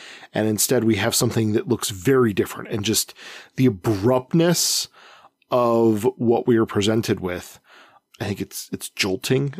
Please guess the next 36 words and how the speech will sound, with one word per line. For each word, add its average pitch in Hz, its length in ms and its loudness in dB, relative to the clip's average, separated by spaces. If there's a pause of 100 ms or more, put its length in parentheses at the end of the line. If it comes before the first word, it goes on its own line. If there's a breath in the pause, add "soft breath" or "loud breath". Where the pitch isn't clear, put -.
(120)
Um, 107 640 2
and 98 540 -4 (100)
I 95 120 -6
think 98 280 -10
it's - 400 -6 (400 soft breath)
strange. 113 1120 -2
And 98 360 -6
I 104 100 -4
think 110 240 0
the 101 120 -2
text - 380 -8
bubbles 95 420 -2 (140)
are, 95 420 -4
and 87 280 -12
the 98 80 -8
way 98 100 -2
they 92 160 -4
do 92 240 -6
the, 87 160 -8 (480)
the 87 300 -8
text - 320 -10
for 90 320 -8 (120)
Delirium 95 580 -6 (360 loud breath)
throughout 98 600 -2
the 95 80 -4
rest 95 240 -6
of - 80 -10
Sandman 90 480 -6
and 92 80 -14
where 95 80 -12
Delirium 92 340 -8
appears 110 480 2
is, - 220 -8
is 95 160 -4
just 104 240 -2
wonderful. 90 680 -8